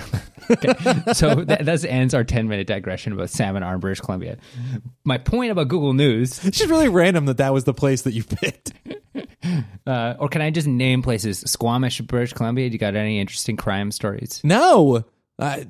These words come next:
Speaker 2: nothing.
Speaker 1: No, no Squamish crime stories?
Speaker 2: Y-, you know, nothing. You really just, you picked the best one.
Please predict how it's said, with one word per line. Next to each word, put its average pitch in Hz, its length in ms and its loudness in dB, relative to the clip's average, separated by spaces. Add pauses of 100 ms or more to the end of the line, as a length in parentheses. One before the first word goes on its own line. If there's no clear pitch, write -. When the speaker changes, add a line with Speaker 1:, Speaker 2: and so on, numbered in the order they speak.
(120)
Speaker 2:
nothing. 156 640 0
Speaker 1:
No, 127 220 0
no 131 180 -2
Squamish 113 420 -4
crime 113 260 -4
stories? 123 420 -2
Speaker 2:
Y-, 135 60 -4
you 156 60 0
know, 127 220 -2
nothing. 143 440 0
You 104 140 0
really 151 320 0
just, - 480 -6
you 127 100 -4
picked - 220 -6
the 143 60 -4
best 143 220 -4
one. 123 280 -2